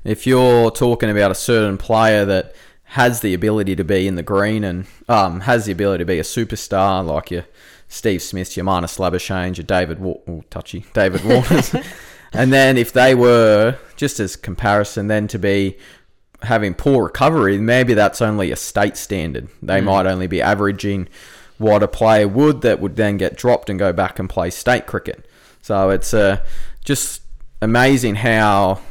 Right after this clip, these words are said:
Speaker 1: your recovery has such a big influence on your performance when you step onto the court or
Speaker 2: Mm.
Speaker 1: onto the field or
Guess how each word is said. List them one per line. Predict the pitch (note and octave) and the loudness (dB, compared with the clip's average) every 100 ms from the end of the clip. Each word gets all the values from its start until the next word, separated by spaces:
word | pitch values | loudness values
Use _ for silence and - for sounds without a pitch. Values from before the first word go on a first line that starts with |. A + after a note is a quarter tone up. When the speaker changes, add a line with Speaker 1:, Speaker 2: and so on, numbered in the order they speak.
| - | -4
Speaker 1:
your | A#2 A2 | 0 2
recovery | F2+ - A2+ A2 G2+ F2+ | 0 0 -2 0 0 -2
has | - A2+ G2 | 0 -2 0
such | - A2+ G#2+ G#2+ | -2 -4 -2 -6
a | |
big | F2+ F2 | -6 -4
influence | G2+ G2 G2 F#2 G2 | -4 -6 -6 -6 -4
on | F#2+ | -4
your | G2+ F#2 | -2 -2
performance | - - - A2+ G2+ G2 A2 - - - - - - | -2 -4 0 0 0 -2 -6 -12 -16 -18 -20 -14 -4
when | A2 | -2
you | G#2 G#2+ | 2 0
step | - - A2 - | -2 -2 -2 0
onto | G#2+ G#2 - G2+ | 0 0 -2 -2
the | F2+ - | -2 -6
court | - C#3 D#3+ B2 | 0 4 4 4
or | |
Speaker 2:
Mm. | G2+ | 2
Speaker 1:
onto | F#2+ G2+ | -2 -4
the | F2+ | -6
field | - A#2+ A#2+ A#2+ G#2+ | -4 -2 0 0 -2
or | E2+ E2 | -2 -4